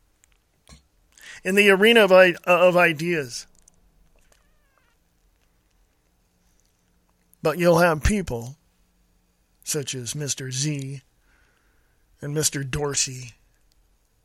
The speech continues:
and Google, Twitter,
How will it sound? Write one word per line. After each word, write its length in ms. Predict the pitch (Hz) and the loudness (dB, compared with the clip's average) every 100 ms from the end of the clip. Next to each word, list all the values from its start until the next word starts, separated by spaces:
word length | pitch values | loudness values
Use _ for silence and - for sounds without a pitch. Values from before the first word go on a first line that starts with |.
| _ _ _ _ _ _ _ _ - | _ _ _ _ _ _ _ _ -16
and 180 | 139 123 | -12 -6
Google, 580 | 156 156 131 123 127 - _ _ _ - | -4 -4 -6 -14 -18 -20 _ _ _ -8
Twitter, 480 | - 156 143 120 | -6 -4 -6 -10